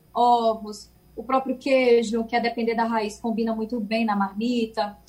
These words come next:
e assim por diante. Então, realmente, a questão do equilíbrio também faz parte aí quando falamos da charque.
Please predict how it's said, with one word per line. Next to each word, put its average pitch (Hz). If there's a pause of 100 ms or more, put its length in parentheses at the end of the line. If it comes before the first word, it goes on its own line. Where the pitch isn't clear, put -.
(120)
e 294
assim 311
por 294
diante. 294
Então, 254
realmente, 269
a -
questão 285
do 262
equilíbrio 233
também 226
faz 233
parte 220
aí 202
quando 214
falamos 214
da 226
charque. -